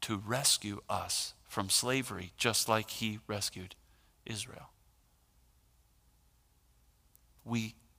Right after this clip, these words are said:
need to, uh, answer God's call or allow God to save us. See, the Bible says that every one of us is a slave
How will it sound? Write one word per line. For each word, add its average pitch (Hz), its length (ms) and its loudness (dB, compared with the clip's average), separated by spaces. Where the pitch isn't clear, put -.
need 120 380 0
to, - 180 0
uh, 107 140 2
answer 123 300 4
God's 107 300 2
call 107 420 2
or 101 280 0
allow 113 360 6
God 101 440 2
to - 100 -2
save - 460 6
us. - 460 -8
See, - 160 6
the 160 100 2
Bible 180 380 8
says 151 380 4
that 131 180 2
every 151 240 0
one 151 200 0
of 123 120 -2
us 104 200 0
is 117 140 0
a 110 60 -2
slave 139 640 2